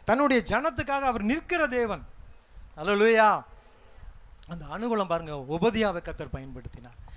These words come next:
அப்ப நாம் தேவன் நமக்கு இப்படிப்பட்ட காரிய சூழ்நிலைக்குள்ள கொண்டு போகும்போது நாம் விசுவாசிக்கணும், எப்படிப்பட்ட சூழ்நிலை எனக்கு எதிராக வந்தாலும்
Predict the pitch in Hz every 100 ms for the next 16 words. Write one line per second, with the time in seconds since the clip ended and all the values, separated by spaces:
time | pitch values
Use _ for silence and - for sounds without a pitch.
0 | - - 277 214 208 359 349 202 226 190
1 | 269 330 339 330 277 254 - 233 - 269
2 | 254 240 226 - - - 208 262 302 269
3 | 214 262 277 262 240 220 196 196 233 233
4 | 220 196 190 220 190 - - - 262 196
5 | 175 156 143 180 - - - 160 208 311
6 | 247 233 240 - 277 262 240 214 180 185
7 | 214 202 175 165 160 151 190